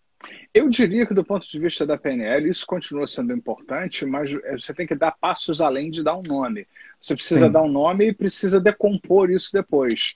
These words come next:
Speaker 1: né? Porque, né, por exemplo, medo, que a gente tava falando antes, né? Eu dou o nome, é medo, tá? A gente vai começar a discutir a partir daí. Mas eu não posso parar no medo. Até
Speaker 2: Sim.
Speaker 1: porque medo não é uma coisa que você coloca no carrinho de mão, né?
Speaker 2: Sim.
Speaker 1: Medo é uma coisa
Speaker 2: <laughs>
Speaker 1: que,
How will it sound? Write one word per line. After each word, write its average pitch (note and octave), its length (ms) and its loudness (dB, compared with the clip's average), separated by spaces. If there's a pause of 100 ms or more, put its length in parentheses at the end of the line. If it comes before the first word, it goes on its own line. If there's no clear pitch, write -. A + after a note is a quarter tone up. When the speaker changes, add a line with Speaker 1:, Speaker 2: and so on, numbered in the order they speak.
(360)
Speaker 1:
né? D3 260 4
Porque, - 300 -2
né, F3 140 0
por F#3+ 160 2
exemplo, D#3+ 280 -2
medo, B2+ 540 2 (140)
que - 80 -10
a - 20 -4
gente B2 160 -6
tava C3 160 -6
falando A#2+ 480 -4 (100)
antes, A#2 460 -8 (260)
né? C#3 200 2
Eu C3+ 40 6
dou E3+ 160 6
o F3+ 40 2
nome, D3+ 180 2
é G3 100 6
medo, F3+ 400 4
tá? E3+ 160 -2
A C3 60 -4
gente B2 200 -14
vai D#3+ 100 -12
começar E3+ 240 -10
a F3+ 40 -10
discutir F#3+ 440 -6
a F#3+ 40 -6
partir - 380 -6
daí. F3+ 340 2 (200)
Mas C#3 120 -6
eu E3 60 0
não F#3 100 -4
posso - 380 -4
parar E3+ 240 4
no D#3+ 100 -4
medo. B2 480 -2 (400)
Até - 260 -2
Speaker 2:
Sim. - 100 2
Speaker 1:
porque F#3+ 240 0
medo F#3 360 2
não G3+ 140 -2
é F#3+ 40 0
uma G3+ 160 0
coisa F3+ 320 -2
que - 120 -12
você F3 180 -8
coloca D#3+ 360 -2
no D#3+ 80 -8
carrinho D#3 340 -4
de E3+ 80 -4
mão, D3 260 -4 (680)
né? G#2 160 -2
Speaker 2:
Sim. D#3 120 6
Speaker 1:
Medo D3 260 6
é D#3 40 6
uma D#3 140 4
coisa D#3 400 4
Speaker 2:
<laughs> - 0 -
Speaker 1:
que, F3+ 480 6